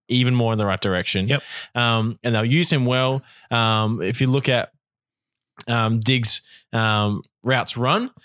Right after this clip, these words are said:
Speaker 1: uh, he, twenty-seven point three percent of the, his routes run were the slant,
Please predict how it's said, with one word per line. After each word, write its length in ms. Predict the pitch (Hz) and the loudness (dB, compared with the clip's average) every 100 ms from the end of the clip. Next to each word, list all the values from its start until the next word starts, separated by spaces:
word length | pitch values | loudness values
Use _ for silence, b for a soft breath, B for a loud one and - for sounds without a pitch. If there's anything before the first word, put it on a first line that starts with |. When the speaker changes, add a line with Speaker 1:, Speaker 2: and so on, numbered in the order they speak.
| b - | b -4
Speaker 1:
uh, 380 | 117 110 110 | 0 2 2
he, 180 | 113 147 - | 2 0 -2
twenty-seven 460 | 151 175 165 165 147 | -2 0 2 0 0
point 200 | 143 117 | -2 0
three 180 | 139 135 | 0 0
percent 340 | 127 131 127 | 2 2 2
of 60 | 120 | 0
the, 80 | |
his 260 | 110 113 104 | 0 0 0
routes 260 | 104 101 117 | 0 0 -2
run 240 | 107 101 | -2 0
were 160 | 104 101 | 0 0
the 80 | |
slant, 520 | - - 110 127 190 | 0 0 0 0 0